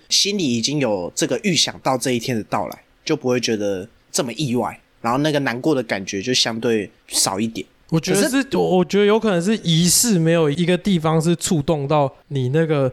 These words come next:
Speaker 2: 心灵最脆弱的那个点。
Speaker 1: 不，不然这样讲好了，因为我印象很深是，我上一次是，就是我外公，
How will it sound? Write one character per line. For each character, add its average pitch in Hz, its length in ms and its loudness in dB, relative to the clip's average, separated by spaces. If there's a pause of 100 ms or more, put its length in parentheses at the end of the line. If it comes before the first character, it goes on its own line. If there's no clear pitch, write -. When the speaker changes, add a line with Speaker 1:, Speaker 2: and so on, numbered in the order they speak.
(120)
Speaker 2:
心 - 300 0
灵 131 200 2
最 151 180 2
脆 147 220 0
弱 127 340 0
的 120 60 -6
那 127 80 -4
个 120 100 -2
点。 - 240 -16
Speaker 1:
不， 196 80 0 (240)
不 - 80 0
然 269 80 -2
这 247 80 -2
样 240 80 0
讲 175 180 0
好 131 140 -4
了， 90 180 -8 (220)
因 - 80 2
为 - 60 4
我 170 160 4
印 180 40 0
象 180 160 0
很 123 120 -4
深 143 180 0
是， 139 340 0 (160)
我 120 160 -2
上 - 480 -2
一 151 60 0
次 156 180 0
是， 151 160 0 (120)
就 208 100 -2
是 202 100 0
我 131 120 0
外 135 180 0
公， 107 260 -10